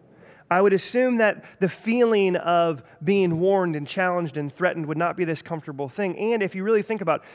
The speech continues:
it, it was just, just about a, just over a month before that when they saw Jesus taken, a trial by night, and then murdered. And now those same people, because you're teaching about him, have taken you captive.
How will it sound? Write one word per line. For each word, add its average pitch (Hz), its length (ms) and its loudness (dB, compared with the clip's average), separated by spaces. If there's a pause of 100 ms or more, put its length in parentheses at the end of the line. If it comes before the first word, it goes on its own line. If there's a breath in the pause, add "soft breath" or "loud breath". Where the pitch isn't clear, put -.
(120)
it, 208 60 6
it - 20 0
was 214 240 0
just, 190 320 0 (280 loud breath)
just 185 240 -2
about 190 220 0
a, 160 240 0
just 190 240 -6
over 190 200 2
a 156 60 0
month 185 420 0
before 185 420 -2
that 151 240 0
when 151 180 -4
they 185 160 0
saw 170 400 -2
Jesus 143 520 -6 (260 loud breath)
taken, 139 640 -6 (280 soft breath)
a 160 80 -2
trial 202 420 2
by 175 200 0
night, 156 460 -4
and 156 140 -2
then 156 140 0
murdered. 135 600 -2 (360 loud breath)
And 170 140 2
now 196 240 2
those 165 220 0
same 226 400 0
people, 135 560 -4 (220 loud breath)
because 180 340 0
you're 196 180 -2
teaching 202 420 -6
about 170 440 -2
him, 139 240 -6
have 143 240 -6
taken 175 400 -6
you 160 320 -4 (220 loud breath)
captive. 123 600 -8